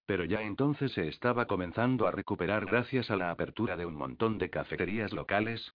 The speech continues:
tiendas de libros usados, una tienda de armas que le venía muy bien a Kurtz y al menos cuatro salones de tatuaje. En los setenta, cuando Kurtz era muy joven, la calle Chippewa estaba plagada de librerías porno, prostitutas y camellos.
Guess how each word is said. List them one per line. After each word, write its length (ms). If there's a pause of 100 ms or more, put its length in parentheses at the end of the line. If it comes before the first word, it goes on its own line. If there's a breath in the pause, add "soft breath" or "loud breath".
tiendas 460
de 80
libros 360
usados, 640
una 300
tienda 360
de 140
armas 340
que 140
le 80
venía 380
muy 240
bien 240
a 80
Kurtz 320
y 80
al 120
menos 360
cuatro 400
salones 440
de 120
tatuaje. 640 (460)
En 200
los 120
setenta, 540 (140)
cuando 320
Kurtz 340
era 160
muy 200
joven, 420 (100)
la 140
calle 340
Chippewa 440
estaba 360
plagada 460
de 100
librerías 560
porno, 440 (100)
prostitutas 760
y 60
camellos. 640